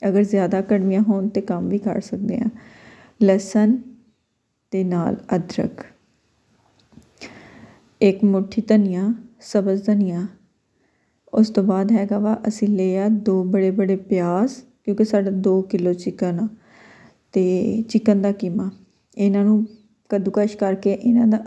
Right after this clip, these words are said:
ਅੱਛੀ ਤਰ੍ਹਾਂ ਪਾਣੀ ਨਿਚੋੜ ਲਿਆ ਵਾ। ਪਾਣੀ ਨਿਚੋੜਨ ਤੋਂ ਬਾਅਦ ਅਸੀਂ ਹੁਣ ਇਹਨਾਂ ਸਾਰੇ ਮਸਾਲਿਆਂ ਨੂੰ ਚੋਪਰ 'ਚ ਪਾ ਕੇ ਚੋਪ ਕਰਾਂਗੇ ਤੇ ਨਾਲ ਨਾਲ ਕੀਮਾ ਪਾਵਾਂਗੇ, ਕਿਉਂਕਿ ਅਸੀਂ ਜਿਹੜਾ ਕੀਮਾ ਲੈ ਕੇ ਆਏ ਆ ਨਾ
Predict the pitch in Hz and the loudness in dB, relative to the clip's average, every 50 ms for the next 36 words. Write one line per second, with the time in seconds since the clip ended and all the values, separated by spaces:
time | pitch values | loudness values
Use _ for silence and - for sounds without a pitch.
0 | 220 220 - - - - 233 233 226 240 220 214 208 214 196 185 180 180 175 180 | -2 -4 -4 -2 0 4 4 4 4 4 2 2 2 0 -2 -4 -2 -2 -2 -4
1 | 175 180 180 175 160 165 156 156 190 190 190 190 190 196 185 - _ _ _ _ | -4 -4 -4 -2 -2 -2 -2 -4 -6 -6 -8 -8 -10 -12 -14 -16 _ _ _ _
2 | _ _ _ _ _ _ _ _ _ _ _ - 208 202 196 196 202 202 202 202 | _ _ _ _ _ _ _ _ _ _ _ 0 2 2 4 4 2 2 0 0
3 | - 214 190 190 190 190 196 - 202 190 196 190 190 208 226 226 - - _ _ | 0 0 0 0 0 -2 -2 -2 -2 -2 -2 -2 0 0 -2 -2 -4 -8 _ _
4 | _ _ _ _ _ _ _ _ _ _ _ _ _ - 220 220 214 196 208 202 | _ _ _ _ _ _ _ _ _ _ _ _ _ 2 2 2 4 4 4 4
5 | 214 196 196 196 - 202 202 202 214 - - 202 202 202 208 226 226 226 226 226 | 4 2 2 0 0 0 0 0 0 0 -2 -2 0 2 2 4 4 4 4 2
6 | 226 214 202 202 202 202 202 196 202 208 214 240 247 - - - _ _ _ _ | 0 0 0 0 0 -2 -2 0 0 0 0 0 -2 -4 -12 -20 _ _ _ _
7 | _ _ _ _ _ _ _ _ _ - - 208 202 202 - 208 208 - - - | _ _ _ _ _ _ _ _ _ -2 0 0 0 2 2 2 2 0 -2 0
8 | 226 208 202 214 208 214 214 214 220 - 202 185 180 180 180 - 208 190 208 214 | 0 2 2 2 0 0 0 0 0 0 0 0 0 -2 -2 -2 -2 0 2 2
9 | 214 220 226 226 226 220 - 214 196 190 196 190 190 185 185 190 190 196 202 196 | 2 4 4 2 0 0 0 0 2 2 2 2 0 0 0 0 0 -2 -2 -4
10 | - - 196 185 175 175 175 175 170 170 170 180 190 185 180 170 - - - _ | -2 -2 0 0 0 0 -2 -2 -2 -4 -2 -2 -4 -4 -4 -4 -6 -8 -12 _
11 | _ _ - - 254 247 214 - - 214 190 - 214 202 214 - 214 190 214 202 | _ _ 0 4 4 4 4 4 0 -4 -2 0 0 0 0 0 0 0 2 2
12 | 208 208 208 - 202 190 190 190 196 202 196 190 196 196 - 202 202 214 214 208 | 2 2 0 0 -2 0 0 0 0 0 -2 -2 -4 -4 -4 0 2 2 2 2
13 | 202 190 196 202 | 0 0 -2 -2